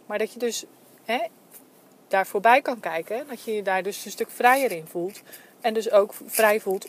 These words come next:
om keuzes te maken die beter bij je passen. Dus zodoende,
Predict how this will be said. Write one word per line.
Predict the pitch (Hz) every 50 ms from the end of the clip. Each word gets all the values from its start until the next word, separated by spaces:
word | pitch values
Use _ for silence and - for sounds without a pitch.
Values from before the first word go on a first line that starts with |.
| - -
om | - 214 208
keuzes | 202 - 220 226 247 233 - -
te | - - 180
maken | 180 160 160 165 170 - 175
die | 170 190
beter | 175 185 180 180 - 175
bij | 170 165
je | 165 165
passen. | - - 202 202 - - - - - - - _ _ _ _ - - - - - - - - - _ _ _ _ _ _ _ _ _ _ _ _
Dus | - 240 254 233
zodoende, | - 277 262 233 277 285 311 339 285 233 226 233 254 285